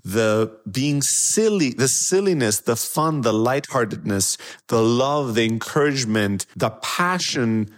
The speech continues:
the playfulness that we too specifically display with our children. That's the way we can treat every person in our life, and we can treat ourselves. It's possible since we do it. They are human beings.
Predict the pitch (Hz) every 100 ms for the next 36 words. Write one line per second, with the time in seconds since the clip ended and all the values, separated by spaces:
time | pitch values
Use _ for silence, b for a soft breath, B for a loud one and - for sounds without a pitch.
0 | B - - - 170 196 175 139 117 113
1 | 113 107 147 220 - 202 151 104 - -
2 | 135 - 220 269 - 208 160 - - 175
3 | 185 175 151 143 - 165 156 113 90 90
4 | - - - 170 175 - 165 160 117 151
5 | 123 - - 226 277 269 233 - 220 180
6 | - - - 175 214 190 214 214 - 165
7 | 160 - 127 117 120 113 123 147 - 139
8 | 127 123 - 123 - 120 117 - 143 139
9 | - B B 123 113 - - - - 381
10 | - - 143 - 151 139 185 226 427 -
11 | - - 113 113 151 - 151 175 214 -
12 | - 190 247 220 208 262 - - - -